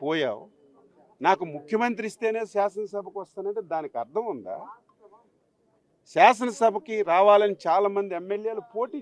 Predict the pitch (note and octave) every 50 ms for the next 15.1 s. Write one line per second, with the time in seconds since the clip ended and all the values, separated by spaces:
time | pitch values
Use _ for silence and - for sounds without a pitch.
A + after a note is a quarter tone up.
0 | F#3+ G3+ F3 D3+ - - B2 F#2 E2+ _ _ _ - - _ _ _ _ _ _
1 | _ _ _ _ _ _ _ _ _ - - F3 G3 F#3+ C4 C4 G#3 F#3+ A#3 A#3
2 | A3+ A#3 - B3 B3+ A3+ F3+ F#3+ A3 B3 C#4 A3 - A3+ G3 D3 A#2+ G#2+ G2 _
3 | _ _ _ _ _ _ - _ - - _ _ _ _ _ _ _ _ - D#3+
4 | G3 A3 G#3+ G3 - - G#3 C4+ C4 - C4+ C4 G#3+ B3 A#3+ G#3 A3 G3 A3 G#3+
5 | - - A3 G#3+ G#3 G#3 G3+ F#3+ - F#3+ F#3 - G#3 F3+ G#3 G3 F#3 - - F#3
6 | E3 - - G3 - F#4+ F#4 F4 E4+ E4+ D4+ D#4+ - - D#4+ C4 A#3+ B3+ A3+ A3
7 | B3+ G#3 G3 E3+ C#3+ E3 E3+ F#3+ C4+ E4+ D#4 D4 D4 D4+ A3 G#3+ B2+ F#2 - -
8 | - _ _ _ _ _ _ - _ _ _ - B2+ D3+ D#3+ D#3 C3 A#2 A#2 B2+
9 | D3+ G3 G#3+ G#3 A#3 A#3 A3+ F#3+ A#3+ A#3+ A3+ G3 C#3+ C3 C3 C#3 B2+ A2+ G#2 F2+
10 | E2+ D#2 _ _ _ _ _ _ _ _ _ _ _ _ _ - C3 B2+ C#3+ D3
11 | G3 A3+ A#3+ - - A3 A3 G#3+ G#3 G#3 G3+ E3 E3 E3+ G3 G#3 - - G#3+ G3+
12 | G#3 G#3 G3 F#3+ F#3 E3 D#3+ D#3+ F3 E3+ F3+ F3+ - F#3 F3+ E3+ D3+ F3 D#3+ D#3+
13 | D#3+ D3+ - D#3 D3 C#3 - _ _ _ _ - C3+ C#3 C3+ A#2 A#2 B2 C#3+ F3
14 | G#3 G3+ G#3+ G3 F#3 E3 D3+ C#3 C3+ C#3+ C3+ _ - D3 B2+ - - _ - A3
15 | G#3